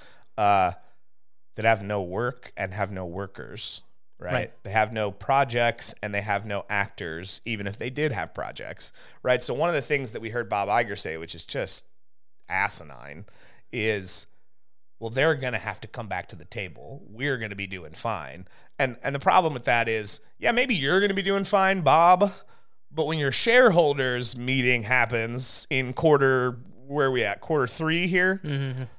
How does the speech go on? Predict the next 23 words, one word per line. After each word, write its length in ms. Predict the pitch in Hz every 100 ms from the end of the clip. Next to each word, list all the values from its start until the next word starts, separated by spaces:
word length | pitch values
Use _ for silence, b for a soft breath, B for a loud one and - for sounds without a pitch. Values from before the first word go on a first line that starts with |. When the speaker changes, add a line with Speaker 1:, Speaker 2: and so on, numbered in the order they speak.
| -
Speaker 1:
Uh, 440 | 147 139 127 120 - - - - -
I 120 | - 202
don't 160 | 285
think 140 | 269 180
they're 140 | 240
gonna 160 | 285 208
be 120 | 202
happy 420 | 208 269 226 196
when 180 | 160 170
you 120 | 175
say, 400 | - 190 185 180
"We 140 | 175 185
have 180 | 185
no 280 | 185 190 226
new 120 | 220 220
projects," 760 | 220 202 160 120 - - - - - - - - - - - - -
right? 260 | 156 190 - - -
These 380 | 139 247 311 202
people 300 | 226 170 170
still 260 | - 160 139
wanna 160 | 127
make 220 | 131 123
money. 340 | 107 117 160